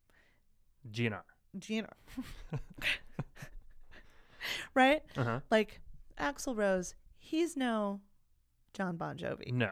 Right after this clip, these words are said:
Speaker 2: But he, you know what? He'll do an, he'll do in a pinch.
Speaker 1: It seems like the people that, like,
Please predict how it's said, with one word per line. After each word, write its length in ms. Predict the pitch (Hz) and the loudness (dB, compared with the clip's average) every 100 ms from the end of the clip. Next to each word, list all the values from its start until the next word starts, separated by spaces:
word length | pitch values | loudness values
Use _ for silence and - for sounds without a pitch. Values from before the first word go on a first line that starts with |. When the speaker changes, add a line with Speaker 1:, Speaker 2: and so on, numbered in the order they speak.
| - | 0
Speaker 2:
But 340 | 190 175 - - _ _ _ _ _ _ _ - | 0 2 2 -6 _ _ _ _ _ _ _ -12
he, 100 | 359 - | -10 -6
you 100 | 330 | -4
know 80 | 330 | -2
what? 180 | 339 _ _ - _ _ - | -4 _ _ -20 _ _ -12
He'll 100 | 294 | -8
do 160 | 240 180 | -4 -4
an, 100 | 151 - | -6 -6
he'll 100 | 269 | -6
do 160 | 214 240 | -2 -2
in 80 | 190 | -2
a 40 | |
pinch. 280 | - 165 - | -4 -8 -8
Speaker 1:
It 100 | 127 | -2
seems 240 | 151 156 | 0 2
like 140 | 165 170 | 2 0
the 80 | |
people 280 | - 143 139 | 0 2 2
that, 240 | 127 120 110 | 4 2 4
like, 280 | 110 110 | 2 2